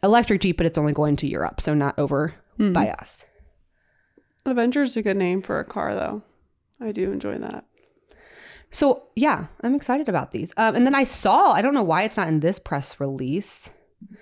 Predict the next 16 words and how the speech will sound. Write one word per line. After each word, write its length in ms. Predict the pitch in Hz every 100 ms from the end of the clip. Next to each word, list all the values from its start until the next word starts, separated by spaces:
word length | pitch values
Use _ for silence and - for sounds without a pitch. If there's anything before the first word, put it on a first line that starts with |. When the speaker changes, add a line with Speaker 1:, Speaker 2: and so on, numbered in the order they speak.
| - - - -
Speaker 1:
but 560 | 180 226 208 175 - -
they're 340 | 202 220 202
making 380 | 196 196 196 196
a, 380 | 190 175 170 - -
uh, 320 | 170 147 135 - - _ _ _ _ _ _ _ _ _ 180
Jeep 240 | 208 190
Wagoneer 800 | 185 175 170 175 170 151 147 180
four 240 | - 175
by 180 | 139 131
E. 280 | - 95 - _ _ -
So 340 | - 208 151
a 60 | -
plug-in 360 | - 185 - 160
Speaker 2:
Oh. 100 | 160
Speaker 1:
hybrid. 560 | 165 156 160 151 156 - - - - -
Speaker 2:
Good. 360 | 302 220 185